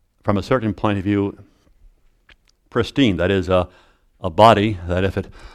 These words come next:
breathed again would live again.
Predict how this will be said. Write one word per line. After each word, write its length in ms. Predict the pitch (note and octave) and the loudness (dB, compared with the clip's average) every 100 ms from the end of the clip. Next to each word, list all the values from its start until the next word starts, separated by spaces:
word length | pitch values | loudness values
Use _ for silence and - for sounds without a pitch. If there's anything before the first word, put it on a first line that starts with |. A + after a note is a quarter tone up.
| - | -20
breathed 380 | - A#2+ C#3 G#2+ | 0 4 4 4
again 400 | G2+ G2+ A2+ A#2 | 0 4 4 6
would 140 | A2 A2+ | 4 6
live 420 | C#3+ F3 G#2 E2+ - _ _ _ _ _ _ _ _ _ G4 F#4+ F4+ _ _ _ _ _ _ _ _ _ _ _ _ _ | 8 8 4 -4 -12 _ _ _ _ _ _ _ _ _ _ _ _ _ _ _ _ _ _ _ _ _ _ _ _ _
again. 600 | - F#2 G2 F2+ D2 C2 | -4 -4 -4 -6 -8 -14